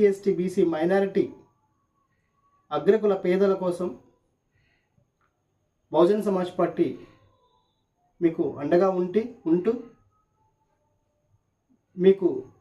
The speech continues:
సేవ చేయుటకై నాకు అర్హత కలిగించినందుకు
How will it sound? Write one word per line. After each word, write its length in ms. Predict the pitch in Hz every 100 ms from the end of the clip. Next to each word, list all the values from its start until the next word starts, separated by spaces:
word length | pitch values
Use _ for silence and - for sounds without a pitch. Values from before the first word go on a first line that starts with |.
| _
సేవ 200 | - 196 214
చేయుటకై 500 | 208 196 185 180 196 240 - _ _ _ _ _ _ _ -
నాకు 200 | 160 156 143
అర్హత 340 | 151 180 208
కలిగించినందుకు 800 | 190 175 175 175 - 170 165 175